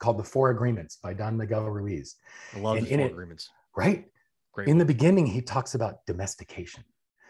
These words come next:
Speaker 1: Those are the ingre-, agreements or the unwritten rules that we've inherited from our socialization, our education, our, our, our, our acculturation. And when we learn to unpack the unwritten rules that are running our life and decide which ones we want to use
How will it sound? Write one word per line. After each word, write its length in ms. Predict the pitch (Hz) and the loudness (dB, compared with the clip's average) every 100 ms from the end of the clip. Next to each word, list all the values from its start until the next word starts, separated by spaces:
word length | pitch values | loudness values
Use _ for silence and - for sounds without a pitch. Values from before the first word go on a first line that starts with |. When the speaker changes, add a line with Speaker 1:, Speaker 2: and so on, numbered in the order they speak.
| _ _ | _ _
Speaker 1:
Those 200 | 107 107 | -4 -2
are 120 | 117 113 | -2 -2
the 400 | 110 104 98 - - | -2 -2 -4 -8 -4
ingre-, 260 | 117 113 139 | 0 2 2
agreements 760 | 127 107 151 160 131 123 - - | 2 4 6 6 2 -2 -10 -8
or 80 | 113 | 0
the 80 | 113 | 2
unwritten 340 | 135 131 127 | 4 2 2
rules 240 | 123 127 113 | 2 2 2
that 80 | |
we've 160 | 113 117 | 0 -2
inherited 600 | 104 95 127 123 110 104 - - _ _ | -2 0 2 2 0 -6 -14 -20 _ _
from 200 | 120 120 | -2 0
our 100 | 107 | -2
socialization, 840 | - 117 113 123 101 110 101 - | -2 -4 -2 -2 0 -2 -2 -4
our 140 | 104 101 | -6 -6
education, 880 | 101 107 - 101 - 107 101 95 95 - | -8 -10 -8 -8 -6 -8 -8 -8 -12 -12
our, 120 | 98 | -10
our, 300 | 107 98 98 - | -6 -6 -6 -6
our, 400 | 101 101 98 - | -4 -4 -4 -8
our 220 | 92 90 | -6 -4
acculturation. 760 | 95 - 123 - 95 95 - 92 - | -2 -2 -2 0 -4 -4 -8 -10 -8
And 280 | 107 107 104 104 - - - _ _ _ | -6 -4 -6 -8 -20 -20 -20 _ _ _
when 220 | 110 123 | 0 2
we 120 | 123 | 2
learn 440 | 113 113 139 156 165 | 0 2 4 4 2
to 180 | 147 123 | 0 -4
unpack 580 | 127 117 151 139 - - _ _ _ _ _ _ | -6 -2 0 0 -2 -12 _ _ _ _ _ _
the 80 | 120 | 2
unwritten 360 | 123 127 123 120 | 2 2 0 0
rules 300 | 127 135 110 | 2 2 0
that 80 | |
are 60 | 110 | -2
running 280 | 104 139 139 | 0 0 0
our 120 | 110 | -2
life 280 | 101 98 - | -4 -6 -8
and 80 | 92 | -8
decide 320 | 90 120 120 | -2 0 2
which 300 | 110 113 - | 0 -2 -2
ones 180 | 120 113 | -2 0
we 100 | 110 | 0
want 240 | 127 127 | 0 -2
to 100 | - | -6
use 380 | 104 120 117 104 | -2 0 0 -2